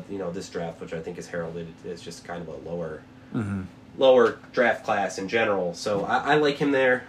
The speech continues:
Speaker 1: Uh, I think they'll, I think they took him hi-, I w-, wasn't expecting him to go in the second round like that.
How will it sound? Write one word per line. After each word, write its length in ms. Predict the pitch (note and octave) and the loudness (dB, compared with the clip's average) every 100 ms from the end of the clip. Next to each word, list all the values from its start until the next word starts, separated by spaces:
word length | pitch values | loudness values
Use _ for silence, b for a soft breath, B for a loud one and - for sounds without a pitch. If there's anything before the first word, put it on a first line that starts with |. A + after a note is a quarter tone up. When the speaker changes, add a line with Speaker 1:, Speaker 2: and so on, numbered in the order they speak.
| - | -6
Speaker 1:
Uh, 40 | |
I 200 | A#2 A#2 | -2 0
think 200 | A#2 C3+ | 0 -2
they'll, 260 | B2 A#2+ A2+ | 0 0 0
I 60 | A2+ | -4
think 160 | C#3 | -4
they 80 | B2+ | -4
took 220 | A#2+ C#3+ | -4 -6
him 160 | - C3 | -4 -6
hi-, 100 | C#3+ - - - B B B B - | -6 -10 -16 -18 B B B B -4
I 220 | C3 D3+ | 2 4
w-, 180 | D3+ - C#3 B2 | 4 0 -6 -10
wasn't 260 | C3 C3+ C3+ | 2 2 2
expecting 400 | B2+ C3+ B2 C3 | -4 -6 -6 -6
him 120 | C3+ | -6
to 100 | C3+ | -4
go 280 | C3 B2 C3 - B B A#2+ | -4 -2 -2 -6 B B -8
in 80 | |
the 80 | C3 | -6
second 280 | B2 B2+ B2 | -4 -4 -2
round 200 | B2+ C3 | -2 -2
like 160 | B2+ B2 | -2 -2
that. 240 | C3 - | -4 -4